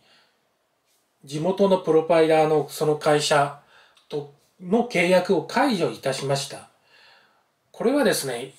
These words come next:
私回しがもともと住んでいた実家は、結構その電波の状況があんまり良くなくて、地元のプロ-、プロバイダーの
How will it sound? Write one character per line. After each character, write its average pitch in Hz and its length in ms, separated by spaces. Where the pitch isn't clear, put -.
私 233 440
回 262 140
し - 140
が 123 100
も 120 140
と 190 100
も 196 120
と 196 60
住 220 260
ん 180 40
で 143 140
い 120 60
た 131 440
実 139 400
家 143 60
は、 147 300
結 277 260
構 131 320
そ - 120
の 131 140
電 302 260
波 254 160
の 147 120
状 143 200
況 139 160
が 147 180
あ 208 80
ん 240 120
ま 247 120
り 226 100
良 240 120
く 156 120
な 139 140
く - 100
て、 123 420
地 143 140
元 190 260
の 220 80
プ 214 160
ロ-、 202 300
プ 202 80
ロ 190 100
バ 190 200
イ 190 100
ダ 190 180
ー 180 80
の 175 300